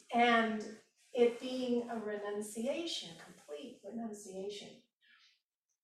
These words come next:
And I think about, too, is we hear this all the time, or not all the time, but frequently enough, from Flint. You know, Flint, he talks a lot about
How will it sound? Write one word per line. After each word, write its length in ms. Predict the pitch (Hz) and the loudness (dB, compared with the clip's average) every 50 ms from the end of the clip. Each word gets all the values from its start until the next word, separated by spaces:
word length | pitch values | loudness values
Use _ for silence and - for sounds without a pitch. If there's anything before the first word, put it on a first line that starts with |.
| _ _ _ _ _ _ _ _ _ _ _ _ _ _ _ _ _ _ _ _ _ _ _ _ - | _ _ _ _ _ _ _ _ _ _ _ _ _ _ _ _ _ _ _ _ _ _ _ _ -4
And 120 | 254 262 262 | -2 0 2
I 80 | 269 | 2
think 280 | 277 277 320 320 330 330 | 2 0 0 -2 -2 -2
about, 600 | 330 - - 208 202 202 202 202 - - - - - _ _ _ _ _ _ _ _ _ _ _ _ _ _ _ - | 0 2 4 6 6 6 4 2 -2 -6 -14 -18 -20 _ _ _ _ _ _ _ _ _ _ _ _ _ _ _ -8
too, 360 | - - 349 370 359 320 - - - - - 226 | -6 -6 -4 -4 -2 -2 -4 -4 -6 -8 -12 -12
is 140 | 220 226 226 | -10 -8 -6
we 160 | 254 254 247 | -6 -6 -6
hear 340 | 254 254 - 294 302 311 - | -6 -6 -4 -2 -2 0 0
this 320 | 254 233 220 - - - - - - - _ _ - _ _ _ _ _ - | 0 -2 -2 -4 -8 -12 -16 -20 -20 -20 _ _ -20 _ _ _ _ _ -8
all 320 | - 240 131 269 269 262 269 | -6 -4 -2 -2 -2 -2 -4
the 120 | - 233 - - - | -6 -8 -10 -12 -12
time, 520 | 247 247 233 180 170 165 165 - 226 233 - - | -10 -10 -8 -8 -10 -10 -12 -12 -12 -14 -16 -16
or 100 | - - 185 | -18 -16 -14
not 120 | 190 - | -12 -12
all 200 | 165 160 165 - | -10 -10 -10 -12
the 60 | - | -12
time, 200 | 190 190 202 254 269 | -14 -14 -12 -10 -10
but 180 | - - - - | -10 -10 -10 -10
frequently 460 | - - - 214 240 - - 170 - - - | -12 -12 -12 -12 -14 -14 -14 -14 -14 -14 -12
enough, 360 | - 240 - 214 - - - - - - - - - - - _ | -12 -12 -12 -12 -14 -16 -20 -20 -20 -20 -20 -20 -20 -20 -16 _
from 140 | - 254 254 | -10 -8 -8
Flint. 280 | - - - 381 381 370 - - - - - - - - _ _ _ _ _ _ _ _ _ _ _ _ _ _ _ _ _ _ _ _ - | -8 -6 -4 -4 -4 -4 -6 -8 -10 -12 -16 -18 -20 -20 _ _ _ _ _ _ _ _ _ _ _ _ _ _ _ _ _ _ _ _ -4
You 100 | 233 233 233 | -2 0 2
know, 200 | 226 226 233 233 | 2 2 0 -2
Flint, 340 | - - - 269 294 294 277 - - - - _ _ _ _ _ _ _ _ | -6 -6 -4 -2 0 0 -2 -4 -10 -18 -20 _ _ _ _ _ _ _ _
he 320 | _ - - 240 240 233 226 | _ -14 -8 -6 -6 -4 -4
talks 300 | 226 220 208 208 - 202 | -4 -4 -4 -4 -4 -8
a 40 | 185 | -8
lot 280 | 185 185 180 175 175 170 | -8 -8 -8 -8 -8 -8
about 240 | 170 170 170 170 | -8 -8 -8 -8